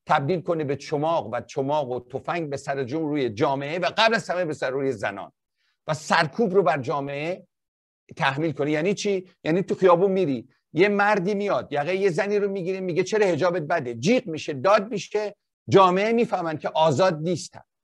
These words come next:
می‌فهمن که سرکوب هست، می‌ترسن، مردم می‌ترسن. یعنی ا-، اعمال سرکوب از طریق اعمال به فشار به زنان شروع می‌شه. خب عکسش چیه؟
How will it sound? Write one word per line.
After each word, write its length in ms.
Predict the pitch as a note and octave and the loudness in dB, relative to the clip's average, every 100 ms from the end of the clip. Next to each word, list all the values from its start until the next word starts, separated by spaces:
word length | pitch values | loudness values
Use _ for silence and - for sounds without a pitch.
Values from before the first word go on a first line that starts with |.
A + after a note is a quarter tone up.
| - | -2
می‌فهمن 340 | F3+ F#3+ G3 | 2 2 2
که 120 | - | -2
سرکوب 520 | - E3+ C#3 - D#3+ | -2 0 0 0 -2
هست، 180 | C3 - | -4 -2
می‌ترسن، 680 | G3 B3 G#3 B2+ G#2+ A2 D#2+ _ _ _ _ _ _ - | 4 4 4 -2 -2 -10 -12 _ _ _ _ _ _ -4
مردم 380 | E3 F3 E3+ G#3+ | 2 4 6 4
می‌ترسن. 840 | G#3 A3+ - E3+ B2+ G2+ - G2+ | 6 4 0 -6 -6 -6 -8 -8
یعنی 320 | B2+ D#3+ F#3+ - | -6 -4 -6 -4
ا-، 120 | E3 - - | -4 -6 -6
اعمال 680 | E3+ F3 D#3+ F3+ G3+ F#3+ C#3+ | -4 -2 0 0 0 0 -4
سرکوب 680 | - B2+ C3+ - G3 G#3 - _ _ _ | -4 -2 -2 0 -2 -2 -6 _ _ _
از 200 | D#3+ C#3+ | -4 -2
طریق 420 | F3 D#3+ F#3 G#3 - | -2 0 0 -2 -2
اعمال 500 | D#3+ D#3 D#3 D3 D#3 | -2 0 0 0 -2
به 180 | C#3 A2+ - | -4 -6 -4
فشار 420 | D3+ - D3 C3+ | -4 0 0 0
به 160 | B2 B2+ | 0 -4
زنان 760 | A2+ B2 C#3 E3 G3+ E3 - _ _ _ | -2 0 2 2 0 -2 -8 _ _ _
شروع 320 | - - C#3 A#2+ | -8 0 2 0
می‌شه. 400 | G2 - F2 _ _ _ _ _ _ _ _ - | -4 -10 -14 _ _ _ _ _ _ _ _ 2
خب 260 | F3+ - - _ _ _ _ _ _ _ _ - | 2 0 -12 _ _ _ _ _ _ _ _ 0
عکسش 640 | G3+ A#3+ - - A3 - | 0 0 -2 0 0 0
چیه؟ 480 | - A3 G3+ E3+ - | -4 4 4 4 -6